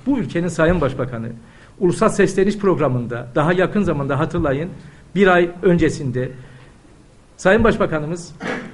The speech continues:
"Elazığ Bölge Hastanesi'ni hayata geçiriyoruz, bu benim projemdir."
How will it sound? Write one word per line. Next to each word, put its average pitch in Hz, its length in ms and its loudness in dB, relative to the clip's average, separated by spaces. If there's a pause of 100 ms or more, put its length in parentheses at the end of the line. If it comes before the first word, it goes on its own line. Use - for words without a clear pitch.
(300)
"Elazığ 196 420 4
Bölge 180 220 4
Hastanesi'ni 185 920 -2
hayata 170 340 2
geçiriyoruz, 180 600 -2
bu 156 120 -2
benim 208 280 2
projemdir." 135 600 -4